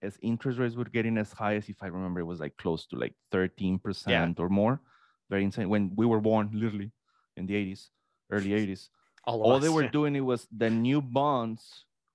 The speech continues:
Speaker 1: were literally, let's say, the first bond is one do-, one million dollars plus, I don't know, twenty thousand dollars. The new face value was one million dollars, twenty thousand dollars, and then plus interest. So they just roll it, like,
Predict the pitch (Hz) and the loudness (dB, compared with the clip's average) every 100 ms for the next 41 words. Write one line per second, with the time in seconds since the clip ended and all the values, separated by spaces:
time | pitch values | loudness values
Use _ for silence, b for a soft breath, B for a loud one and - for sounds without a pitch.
0 | _ 98 117 117 120 123 123 104 110 110 | _ 0 2 4 4 4 2 0 0 -2
1 | - 123 110 95 101 - 113 107 113 110 | 0 0 0 -2 -6 -4 -4 0 0 2
2 | 107 101 - _ - 95 107 107 107 101 | 0 -4 -12 _ -20 -2 2 2 4 4
3 | - - 87 101 104 104 104 101 95 98 | 2 -4 -6 -4 -2 -2 -2 0 0 -2
4 | - _ 98 85 85 - - _ _ - | -6 _ -2 0 -2 -12 -20 _ _ -6
5 | 82 55 - 104 101 101 104 98 98 101 | -4 -4 0 2 2 2 2 2 2 -2
6 | _ b b b _ 107 98 104 104 104 | _ b b b _ 2 4 2 2 0
7 | 95 98 92 90 87 85 - _ _ _ | 2 0 2 2 0 -2 -12 _ _ _
8 | _ _ - 92 98 101 101 98 95 92 | _ _ -8 0 2 2 2 0 2 2
9 | 92 - - 135 123 107 98 92 87 90 | 0 -6 -2 0 0 -2 -4 -4 -2 -4
10 | - 92 92 82 82 76 95 90 - 50 | -6 -6 -4 -4 -6 -4 -4 -6 -8 -14
11 | - - _ - 101 90 76 67 95 95 | -18 -20 _ -2 2 4 2 2 0 0
12 | 101 107 92 85 95 | -2 0 2 2 0